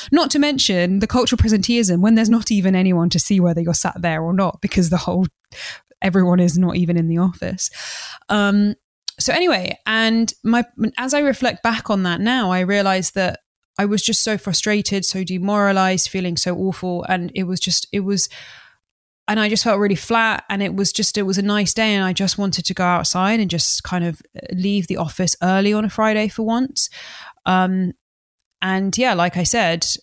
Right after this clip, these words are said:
um, really wasn't that big a deal in the grand scheme of things, but I got in so much trouble <laughs> over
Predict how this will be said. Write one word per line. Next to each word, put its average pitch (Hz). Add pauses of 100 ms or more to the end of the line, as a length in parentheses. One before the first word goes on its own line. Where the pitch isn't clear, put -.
um, 170
really 175
wasn't 165
that 170
big 160
a 165
deal -
in -
the -
grand -
scheme 170
of 156
things, -
but -
I 170
got 165
in -
so 269
much 247
trouble -
<laughs> -
over 165